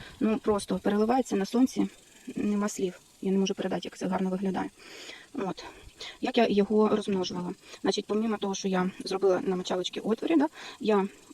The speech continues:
ці, е, кінчики змокнула в корнівін. В корнівін і поставила,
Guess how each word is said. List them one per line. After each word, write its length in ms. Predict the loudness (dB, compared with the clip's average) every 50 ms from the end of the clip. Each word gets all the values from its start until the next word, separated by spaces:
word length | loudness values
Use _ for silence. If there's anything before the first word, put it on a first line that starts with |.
| -12 -12 -8
ці, 340 | -4 0 0 0 0 0 -2
е, 220 | -2 -2 -2 -2 -4 -8 -12 -20 -20 -20 _ _
кінчики 420 | 2 2 2 2 2 0 -2 -2 -2 -4 -10 _ _ -8 -4
змокнула 520 | -2 0 0 2 2 2 2 2 0 -2 -6 -12 -20 -20 -20 _ -6
в 20 |
корнівін. 400 | -2 0 0 0 0 -2 -4 -6 -8 -12 -20 -20 -20 _ _ _ -16
В 160 | -16 -10 -6
корнівін 420 | -4 -2 -2 0 0 0 0 -2 -2 -6 -12 -14 -6 -4
і 100 | -2 0
поставила, 540 | 0 -2 -2 -2 0 0 0 0 0 -2